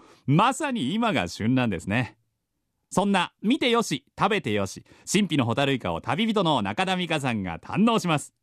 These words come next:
題して、富山の春を感じる美味、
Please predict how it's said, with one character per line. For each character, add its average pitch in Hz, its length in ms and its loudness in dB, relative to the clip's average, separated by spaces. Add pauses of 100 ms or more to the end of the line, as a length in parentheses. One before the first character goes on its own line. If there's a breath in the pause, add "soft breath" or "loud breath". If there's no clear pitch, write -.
(260)
題 254 200 4
し - 20 -10
て、 - 220 -2 (800)
富 247 160 6
山 240 180 2
の 180 140 -2
春 151 280 2
を 110 80 2
感 156 300 -2
じ 147 100 -2
る 113 160 2
美 117 140 2
味、 - 140 -4